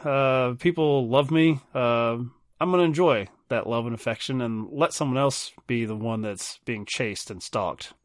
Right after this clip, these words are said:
Fine, have it. See if you enjoy it. See if you like trying to keep it up." Um, so yeah, I, this is a, uh, this is a pure five star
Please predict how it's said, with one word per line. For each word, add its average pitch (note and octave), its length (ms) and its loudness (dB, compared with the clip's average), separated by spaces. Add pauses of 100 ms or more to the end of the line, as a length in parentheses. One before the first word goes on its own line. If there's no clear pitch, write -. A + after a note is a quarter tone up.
(160)
Fine, A2 500 -2 (220)
have A2+ 280 0
it. F#2 200 -8
See F#3 120 2
if D3+ 140 2
you G3 160 8
enjoy A#2+ 320 4
it. - 180 -8
See E3 140 4
if C#3+ 100 0
you E3 180 4
like D#3 300 6 (300)
trying D3 240 0
to A#2 80 -6
keep C#3 260 0
it A#2+ 80 0
up." - 460 -4
Um, F2+ 440 -4 (200)
so F#3+ 140 2
yeah, F#3+ 280 6
I, C3+ 240 2 (840)
this D#3+ 180 0
is F3+ 140 2
a, D3 180 8
uh, C3+ 180 8
this F3 140 6
is D#3+ 60 4
a C3+ 100 2
pure D#3 540 2 (300)
five C#3 360 4
star A#2 480 -2